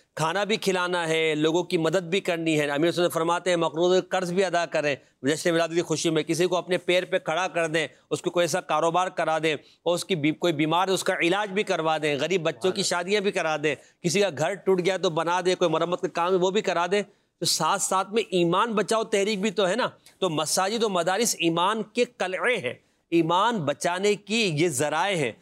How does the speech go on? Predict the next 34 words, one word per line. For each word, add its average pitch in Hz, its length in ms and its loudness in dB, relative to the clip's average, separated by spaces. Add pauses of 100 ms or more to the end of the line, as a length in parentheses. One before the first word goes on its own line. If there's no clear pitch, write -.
(200)
تو 151 360 4
نبی 143 420 2
پاک 220 340 -2
کی 208 80 -2
میلاد 180 220 2
کی 170 80 -10
خوشی 170 260 -4
میں 170 100 2
بالکل 151 360 0 (260)
مساجد 147 440 -2
بنائیں، 135 420 -2
مدارس 143 360 0
بنائیں۔ 151 240 -2
دعوت 151 280 0
اسلامی 165 240 0
کا 165 100 -2
پورا 175 200 -2
ایک 170 80 -2
department 170 560 -2
ہے، 170 100 -2 (360)
خدام 156 400 0
المساجد 165 580 0
والمدارس۔ 143 560 -2 (340)
آ، 131 60 -2 (200)
اس 160 160 0
سے - 140 0
آپ 185 140 0
رابطہ 165 260 -2
کریں، 185 220 0
اگر 165 180 -2
ممکن 156 320 0
ہوگا 190 140 2
تو 180 100 0
انشاءاللہ 160 340 0